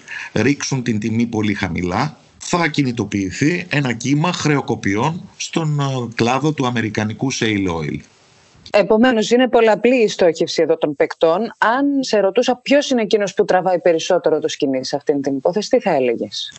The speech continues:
Speaker 1: Εδώ προφανώς παίζεται blame game και ο καθένας προσπαθεί να επιρρύψει την ευθύνη στον άλλον. Έχω την αίσθηση πάντως ότι το πιο ενδιαφέρον παιχνίδι παίχτηκε στο εσωτερικό της ρωσικής πλευράς. Είχαμε την αίσθηση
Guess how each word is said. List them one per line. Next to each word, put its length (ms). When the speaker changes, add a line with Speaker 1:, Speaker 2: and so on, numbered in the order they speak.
Speaker 1:
Εδώ 240
προφανώς 500
παίζεται 300
blame 360
game 220
και 80
ο 40
καθένας 420
προσπαθεί 380
να 80
επιρρύψει 560
την 140
ευθύνη 460
στον 320
άλλον. 360
Έχω 440
την 380
αίσθηση 440
πάντως 800
ότι 200
το 120
πιο 180
ενδιαφέρον 580
παιχνίδι 680
παίχτηκε 800
στο 420
εσωτερικό 580
της 140
ρωσικής 400
πλευράς. 540
Είχαμε 320
την 240
αίσθηση 640